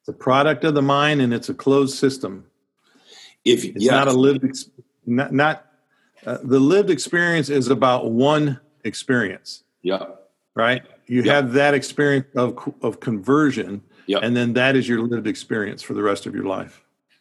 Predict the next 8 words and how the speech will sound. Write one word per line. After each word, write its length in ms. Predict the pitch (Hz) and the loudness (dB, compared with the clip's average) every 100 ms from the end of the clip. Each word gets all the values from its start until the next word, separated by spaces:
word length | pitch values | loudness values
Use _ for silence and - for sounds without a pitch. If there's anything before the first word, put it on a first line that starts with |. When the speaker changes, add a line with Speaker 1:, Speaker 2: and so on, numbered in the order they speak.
| - 123 | -6 2
Speaker 2:
Well, 380 | 143 156 151 139 | 4 4 2 2
those 280 | 175 196 | 4 4
are 80 | 185 | 2
all 320 | 135 160 175 151 | 2 2 4 2
of 60 | |
the 80 | 143 | 0
things 440 | 143 143 147 139 | 2 2 2 2
that 380 | 131 117 - - | 0 -2 -6 -18